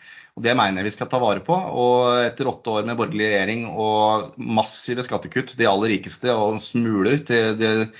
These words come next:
de som tjener mindre, eh, så er det riktig med en kursendring der. Og hvis man ser i forhold til det totale skattekuttet, nå husker jeg ikke det tallet hvor mye Erna og den borgerlige regjeringen har kuttet i skattene, så, så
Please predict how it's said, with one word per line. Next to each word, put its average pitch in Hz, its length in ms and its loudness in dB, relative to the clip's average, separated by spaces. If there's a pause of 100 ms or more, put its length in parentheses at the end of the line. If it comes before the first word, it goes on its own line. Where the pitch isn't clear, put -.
(280)
de 110 80 0
som 120 160 0
tjener 117 220 2
mindre, 120 260 4 (480)
eh, 110 400 2
så 143 240 0
er 98 160 4
det 113 560 0
riktig - 340 -10
med 107 200 -2
en 104 100 -12
kursendring 101 560 -6
der. 104 340 2
Og 113 540 -2
hvis 110 160 -8
man 123 160 -8
ser 107 340 -2
i 123 120 -6
forhold 98 680 -4
til 117 220 -4 (420)
det 110 480 -4
totale 95 560 -2
skattekuttet, - 640 -8
nå 110 80 -2
husker 101 220 -4
jeg 104 80 -2
ikke 104 100 4
det 101 80 -2
tallet 98 240 2
hvor 104 80 -2
mye 101 240 0
Erna 95 380 2 (100)
og 104 320 0 (520)
den 123 80 -4
borgerlige 107 300 2
regjeringen 101 300 2
har 110 120 -4
kuttet 104 640 2
i 107 40 -4
skattene, 113 400 -2 (120)
så, 117 200 -4 (360)
så 127 140 -6